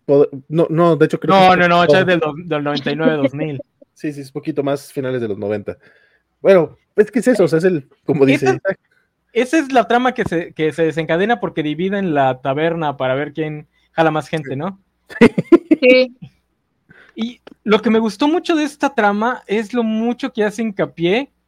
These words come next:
Speaker 2: en el enorme problema de Lucius y Rose de retener información, porque eso es algo que me da mucho coraje en las historias. Las historias que hacen que un personaje tenga que retener información, porque obviamente no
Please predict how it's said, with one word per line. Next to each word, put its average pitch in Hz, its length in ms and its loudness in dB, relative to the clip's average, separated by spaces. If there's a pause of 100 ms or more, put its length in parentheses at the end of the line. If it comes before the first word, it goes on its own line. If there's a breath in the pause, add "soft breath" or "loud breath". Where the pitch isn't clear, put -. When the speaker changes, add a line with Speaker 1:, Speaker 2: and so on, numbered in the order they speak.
(560)
Speaker 2:
en 180 100 0
el 175 120 4
enorme 202 360 2
problema 185 580 2
de 143 300 0
Lucius 190 720 -2
y 135 100 -8
Rose 180 480 -4 (840)
de 175 200 2
retener 190 400 2
información, 175 580 -2
porque 175 180 -8
eso 247 60 -6
es - 100 -10
algo 254 200 -2
que - 100 0
me 165 160 0
da 190 140 4
mucho 214 420 -2
coraje 175 340 0
en 185 60 -2
las 151 140 -4
historias. 175 600 -8 (300 soft breath)
Las 170 240 2
historias 220 400 0
que 190 140 0
hacen 196 500 -2
que - 80 -4
un 190 140 0
personaje 185 400 -2
tenga 196 240 -2
que 196 100 -4
retener 170 320 -2
información, 170 640 -4 (300 soft breath)
porque 180 200 2
obviamente 220 360 0
no 196 240 -2